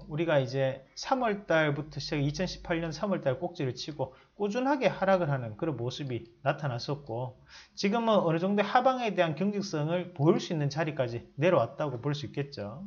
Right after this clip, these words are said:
그러면, 어, 이제 우리가 이걸 파동적으로 봤을 때는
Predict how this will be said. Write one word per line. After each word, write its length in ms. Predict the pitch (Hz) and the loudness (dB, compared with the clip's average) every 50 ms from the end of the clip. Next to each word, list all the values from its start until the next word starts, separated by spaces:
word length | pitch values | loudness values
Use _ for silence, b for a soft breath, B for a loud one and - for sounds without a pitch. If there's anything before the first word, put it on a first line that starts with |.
| - - | -12 -8
그러면, 360 | - 139 147 151 156 147 143 B B B B B B - | -4 -2 -2 -2 -2 -2 -4 B B B B B B -8
어, 380 | 117 113 110 107 104 104 104 110 | -6 -4 -4 -6 -6 -8 -10 -10
이제 160 | 120 - 165 | -6 -2 0
우리가 280 | 151 143 165 196 190 180 | 2 2 6 8 8 8
이걸 300 | 160 147 151 180 175 175 | 8 8 6 4 2 2
파동적으로 540 | - - 202 233 240 226 220 190 180 160 135 | -2 -4 -4 -4 -2 0 0 2 2 2 2
봤을 380 | 135 123 117 117 160 151 156 | 0 -2 -2 -2 -6 -6 -4
때는 440 | - 127 123 139 160 143 120 101 98 | -4 -4 -2 -2 -2 -4 -4 -6 -8